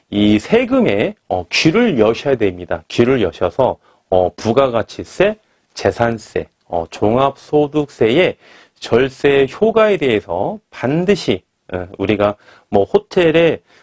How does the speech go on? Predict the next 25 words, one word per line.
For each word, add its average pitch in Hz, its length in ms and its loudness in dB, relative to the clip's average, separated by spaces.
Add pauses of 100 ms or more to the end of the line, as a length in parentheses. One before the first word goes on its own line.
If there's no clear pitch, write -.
(120)
운영하다 165 560 2
보면은 120 460 -2
여러 - 400 -2
가지 196 340 0
요소가 120 400 -2
있는데, 95 640 -6 (240)
어, - 100 -10
세금 180 360 -2
문제도 151 540 0
굉장히 101 640 -2
놓치고 175 520 0
싶-, - 340 -6
놓치고 185 480 0
싶은, 214 800 -2 (140)
어, 101 260 2 (360)
놓치기 175 420 0
쉬운 247 540 0
항목이지만, 165 1000 -2 (320)
음, 87 200 -8 (500)
이 120 180 2
세금은 185 540 0
절대 - 320 -2
포기하시면 180 720 -2
안 87 140 -6
된다. 85 440 -8